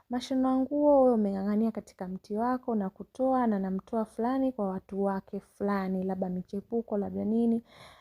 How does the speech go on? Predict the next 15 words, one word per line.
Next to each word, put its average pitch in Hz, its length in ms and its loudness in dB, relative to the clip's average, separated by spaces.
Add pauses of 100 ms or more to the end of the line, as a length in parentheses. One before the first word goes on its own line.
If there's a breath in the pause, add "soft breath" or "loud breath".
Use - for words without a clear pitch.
Na 214 120 2
ninapoenda 285 720 4
kukuweka 262 580 0
na 240 160 0
kukutengeneza, 214 1000 0
nataka 226 520 -4 (260)
umfanye 220 640 0
awe 208 240 2
hivi 226 280 -4
na 202 180 2
vile, 240 300 2
aning'ang'anie 196 1000 0 (400 loud breath)
kama 254 260 2
anavyong'ang'ania 208 840 2
nguo. 196 480 0